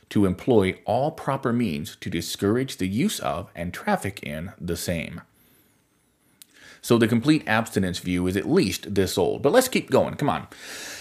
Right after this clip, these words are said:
In eighteen sixty-nine, Pastor Thomas Welch invented non-alcoholic wine for use in the Lord's Supper. Prior to this, wine had been used, naturally. He built an empire by persuading churches to use his creation called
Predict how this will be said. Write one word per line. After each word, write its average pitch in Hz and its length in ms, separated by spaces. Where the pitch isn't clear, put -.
In - 140
eighteen 208 440
sixty-nine, 101 680
Pastor 98 340
Thomas 123 460
Welch 98 540
invented 101 560
non-alcoholic 98 1080
wine 90 540
for 101 140
use 120 380
in 117 140
the 123 80
Lord's 90 280
Supper. - 440
Prior 113 320
to 90 100
this, 85 320
wine 101 540
had 85 180
been 87 160
used, - 380
naturally. 90 640
He 165 120
built 190 280
an 107 120
empire 90 500
by 90 180
persuading 147 680
churches 120 480
to 95 100
use 110 300
his 104 160
creation 95 640
called 69 380